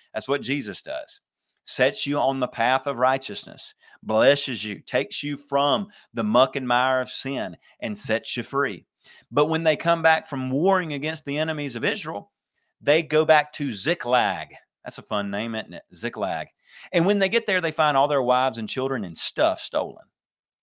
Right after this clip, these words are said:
And his men who were following him faithfully now are very upset. And Satan uses some backbiters and some liars and deceivers. And David says, "Uh-oh, these men have turned on me and they're ready to kill me."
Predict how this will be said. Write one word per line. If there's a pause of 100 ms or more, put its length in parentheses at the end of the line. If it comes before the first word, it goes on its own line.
(480)
And
his
men
who
were
following
him
faithfully
now
are
very
upset. (1040)
And
Satan
uses
some
backbiters
and
some
liars
and
deceivers. (380)
And
David
says,
"Uh-oh,
these (100)
men
have
turned
on
me
and
they're
ready
to
kill
me."